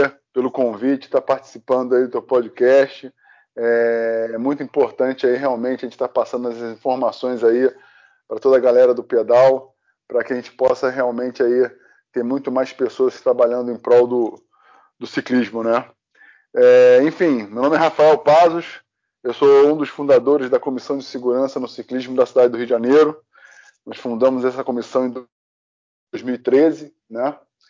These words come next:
Infelizmente, em decorrência da, da morte de um triatleta amigo nosso, Pedro Nicolai, né? Ele foi atropelado por um ônibus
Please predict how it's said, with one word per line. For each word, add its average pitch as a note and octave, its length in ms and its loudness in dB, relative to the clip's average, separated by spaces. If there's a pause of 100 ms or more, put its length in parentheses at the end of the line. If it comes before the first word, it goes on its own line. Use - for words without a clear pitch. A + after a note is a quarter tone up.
(300)
Infelizmente, D3 920 0
em B2 80 -8
decorrência C3 720 -2 (320)
da, A2 1600 2
da A#2+ 100 0
morte C#3 380 2
de A#2+ 80 -8
um A#2 100 -8
triatleta B2+ 720 2
amigo A#2+ 260 -6
nosso, C3 460 0
Pedro A#2+ 320 -6
Nicolai, B2 580 0 (600)
né? A2+ 180 -10
Ele A2+ 100 -10
foi A#2+ 180 -2
atropelado A#2 500 0
por B2 200 -6
um A#2 240 -6
ônibus A2+ 460 -8